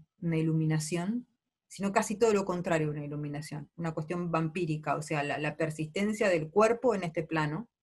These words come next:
este, porque en el fondo, a pesar de que, sobre todo en la orden, ¿no? A pesar de que son creyentes, no lo son. Hay una, una cita de Bioy en la, en la, en,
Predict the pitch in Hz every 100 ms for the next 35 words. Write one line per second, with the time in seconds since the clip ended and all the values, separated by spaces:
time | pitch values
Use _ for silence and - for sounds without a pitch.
0 | _ _ _ _ _ _ _ _ - 160
1 | 156 - 156 156 165 165 156 170 165 170
2 | 160 156 254 240 180 165 180 226 190 165
3 | 156 175 175 180 180 156 151 - _ _
4 | - 156 156 175 175 170 156 143 170 233
5 | 156 160 156 165 170 165 - 170 160 160
6 | 160 175 170 165 190 214 _ _ _ 175
7 | 165 160 135 139 _ _ _ _ _ _
8 | - 190 196 190 175 175 180 180 196 190
9 | 170 170 185 165 156 156 151 160 160 156
10 | 165 160 160 165